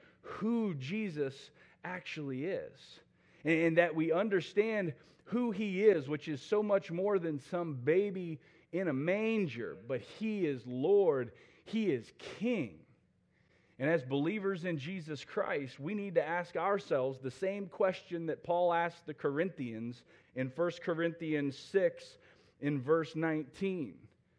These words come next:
Do you recall what he asked him? He says, What? Know ye not that your body is the temple of the Holy Ghost, which is in you,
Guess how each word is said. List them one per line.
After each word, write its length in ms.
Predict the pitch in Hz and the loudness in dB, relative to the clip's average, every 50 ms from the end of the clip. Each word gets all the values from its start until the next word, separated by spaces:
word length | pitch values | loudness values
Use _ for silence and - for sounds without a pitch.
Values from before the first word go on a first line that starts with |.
| _ _ _ _ _ _ _ _ _ _ _ - _ _ _ _ _ _ _ _ _ _ _ _ _ _ _ _ _ _ _ - - | _ _ _ _ _ _ _ _ _ _ _ -20 _ _ _ _ _ _ _ _ _ _ _ _ _ _ _ _ _ _ _ -20 -14
Do 80 | 123 127 | -8 -6
you 80 | 143 147 | -6 -4
recall 420 | 147 156 135 - 165 160 170 175 | -2 -4 -2 2 4 6 6 8
what 140 | 180 180 165 | 8 6 6
he 140 | 160 165 170 | 8 8 6
asked 260 | 175 185 202 - - | 6 6 2 0 -2
him? 80 | 202 | -2
He 60 | 196 190 | -2 2
says, 260 | - 214 196 165 165 | 4 4 4 4 2
What? 420 | 160 160 175 180 202 254 254 208 | 4 8 10 10 12 10 8 6
Know 460 | 196 185 185 185 196 202 208 220 240 | 4 2 4 4 4 8 10 10 8
ye 300 | 254 233 233 226 226 226 | 8 6 2 0 2 2
not 580 | 220 208 202 185 170 175 190 220 247 320 330 - - - - _ - - - - - - | 2 2 2 4 2 4 4 4 4 2 0 -2 -8 -18 -20 _ -20 -20 -20 -20 -4 -2
that 220 | 170 185 170 165 | 0 0 0 -2
your 280 | 156 175 190 214 233 233 | 0 2 4 8 6 6
body 540 | 190 165 180 175 185 208 233 247 262 254 | 8 8 6 6 8 6 6 6 4 4
is 140 | 247 240 220 | 4 2 4
the 120 | 190 190 170 | 4 2 2
temple 540 | - - - 180 175 220 - - 233 240 | 2 2 0 0 0 2 2 4 6 8
of 140 | 240 226 190 | 8 6 8
the 120 | 175 165 151 | 6 4 6
Holy 380 | - 180 185 196 208 226 233 | 6 4 4 4 4 0 0
Ghost, 600 | 220 170 151 160 160 160 180 220 320 - - - 185 | -2 2 4 6 8 8 8 6 4 -2 -6 -8 -8
which 180 | 180 165 - | -8 -6 -4
is 180 | 165 147 135 139 | -6 -6 -2 0
in 220 | 156 165 202 220 208 | 0 0 0 0 0
you, 460 | 214 214 208 208 226 247 254 240 | 0 -2 -2 -2 -2 -2 -2 -4